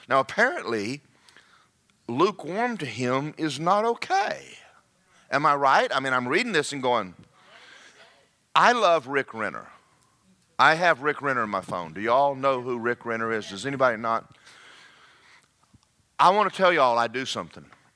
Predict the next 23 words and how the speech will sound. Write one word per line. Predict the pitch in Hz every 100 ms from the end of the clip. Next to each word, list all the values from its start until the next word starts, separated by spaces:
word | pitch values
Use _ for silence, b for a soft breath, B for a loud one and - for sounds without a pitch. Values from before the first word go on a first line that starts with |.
| _ -
I, | 120 117
I | 117
love | 123 131 110
Mark | 117 110 -
Hankins. | 135 151 214 208 185 - - _ _ b b b b b _
I | 107
love | 107 110 107 87 -
Brother | 98 107 98
Hagin. | 98 131 151 151 165 -
I | 101
love | 101 95
Andrew | 101 98 90 92
Womack. | 90 117 135 143 139 _ b b b b b b _ -
But | 101 87 131 131 - - _ -
I | 135 196
have | 208 240 226
to | 202
have | 147 143 185 127 131 120
a |
diet | 104 101 143 185 202 90 98 - - _ b b b b b
of | 123 117
live | 139 127 98
right. | 78 57 -